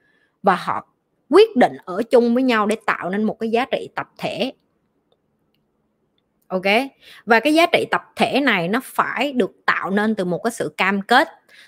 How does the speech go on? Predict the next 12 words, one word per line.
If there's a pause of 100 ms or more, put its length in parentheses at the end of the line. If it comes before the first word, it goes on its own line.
Tức
là
ngồi
xuống
rõ
ràng
nói
chuyện
với
nhau.
Ok, (1400)
em